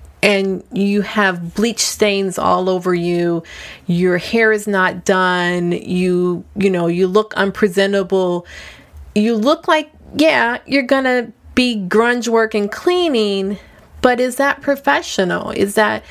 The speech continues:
the client you're looking for? Is that a representation of who you are? Even if you know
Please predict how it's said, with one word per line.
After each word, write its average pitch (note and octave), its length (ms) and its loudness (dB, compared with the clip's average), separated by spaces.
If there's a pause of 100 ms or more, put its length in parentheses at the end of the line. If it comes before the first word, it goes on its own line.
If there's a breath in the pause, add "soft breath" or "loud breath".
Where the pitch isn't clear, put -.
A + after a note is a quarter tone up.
(220 loud breath)
the A3+ 120 4
client A3+ 500 -2
you're A3 180 0
looking A#3 400 -2
for? - 460 -2
Is F#3+ 300 -2
that G#3 340 0 (440 loud breath)
a G#3+ 80 6
representation G3+ 960 0
of F3+ 140 0
who A#3 260 -2
you G3 320 -2
are? F#3+ 480 -2 (320 loud breath)
Even F4+ 320 2
if E4 180 -4
you C#4+ 140 0
know C4 600 2